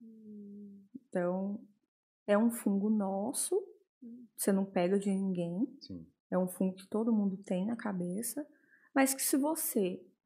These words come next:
Speaker 2: coloca ali um ambiente mais propício, ele vai proliferar e vai gerar a caspa. Só que a caspa, ela também é uma doença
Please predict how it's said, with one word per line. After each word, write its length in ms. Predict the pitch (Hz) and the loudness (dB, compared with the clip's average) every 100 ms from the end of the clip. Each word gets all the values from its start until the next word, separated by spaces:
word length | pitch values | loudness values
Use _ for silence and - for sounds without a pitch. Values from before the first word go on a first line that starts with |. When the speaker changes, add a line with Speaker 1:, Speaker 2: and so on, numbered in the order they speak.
| _ - | _ -2
Speaker 2:
coloca 560 | 226 220 220 269 269 | 2 4 4 2 2
ali 140 | 240 220 | 2 4
um 140 | 214 | 4
ambiente 520 | 208 202 190 185 - | 4 4 2 0 -2
mais 160 | 185 180 | -2 -2
propício, 640 | - 208 - 240 302 - | -4 -4 -2 -2 -2 0
ele 140 | 247 285 | 0 2
vai 320 | 247 220 226 | 0 0 -2
proliferar 800 | 226 254 254 - 311 311 247 311 | 0 0 0 0 -2 0 0 2
e 80 | 370 | 2
vai 220 | 311 233 | 2 0
gerar 300 | 269 285 240 | 2 0 -2
a 40 | - | -4
caspa. 440 | - 190 196 - - _ - - - _ _ _ | -8 -8 -8 -12 -20 _ -20 -20 -20 _ _ _
Só 320 | - - 311 | 0 4 2
que 160 | 359 262 | 2 0
a 140 | 254 | 0
caspa, 600 | - - 233 302 294 - | -2 -4 -2 0 -2 0
ela 180 | 208 220 | 2 2
também 840 | 226 - 294 427 330 226 302 370 | 0 0 0 2 2 2 0 0
é 60 | 233 | 2
uma 180 | 240 220 | 2 0
doença 680 | 202 190 190 220 233 - | 0 0 -2 -4 -4 -6